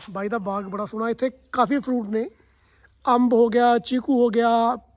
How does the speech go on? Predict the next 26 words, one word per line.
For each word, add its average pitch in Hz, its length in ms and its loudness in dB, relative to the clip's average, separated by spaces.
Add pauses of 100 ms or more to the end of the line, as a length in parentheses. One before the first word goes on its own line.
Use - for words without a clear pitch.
(100)
ਐਪਲ 247 280 2
ਹੋ 262 120 4
ਗਿਆ, 233 380 2
ਅ, - 1200 -4
ਅਮਰੂਦ 247 320 2
ਹੋ 233 180 8
ਗਿਆ, 240 160 4
ਕਿੰਨੂ 240 360 2
ਹੋ 220 140 4
ਗਿਆ, 226 280 2 (360)
ਕਾਫੀ 226 260 4
ਕੁਛ 240 200 4
ਇੱਥੇ। 214 200 4
ਤੇ 208 80 2
ਬਾਈ 220 200 6
ਹੁਣੀ 254 220 6
ਆਪ 226 260 4
ਆਸਟ੍ਰੇਲੀਆ 226 320 0
ਰਹਿੰਦੇ 240 200 2
ਨੇ 269 140 0 (1120)
ਤੇ 220 120 6
ਪੂਰੀ 240 240 4
ਫੈਮਿਲੀ 233 320 4
ਦੇ 240 60 6
ਨਾਲ। 254 240 2 (1300)
ਤੇ 190 360 4